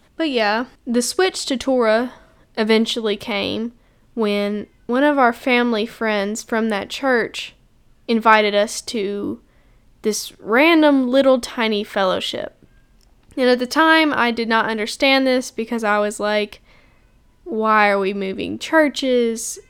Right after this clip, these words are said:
I, I just didn't understand. Actually, my parents went to this specific Torah fellowship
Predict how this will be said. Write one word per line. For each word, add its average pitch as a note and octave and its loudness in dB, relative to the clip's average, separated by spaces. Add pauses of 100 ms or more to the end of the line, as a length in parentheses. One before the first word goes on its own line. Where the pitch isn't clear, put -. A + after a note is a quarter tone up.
(220)
I, G#3 -4 (100)
I G#3 0
just G3+ -6
didn't F#3+ -6
understand. - -10 (300)
Actually, G#3+ -2
my G3 -4
parents A#3 -2
went G3+ -4 (500)
to C4+ 2
this A#3 4
specific B3+ -2
Torah D4 2
fellowship A3 -4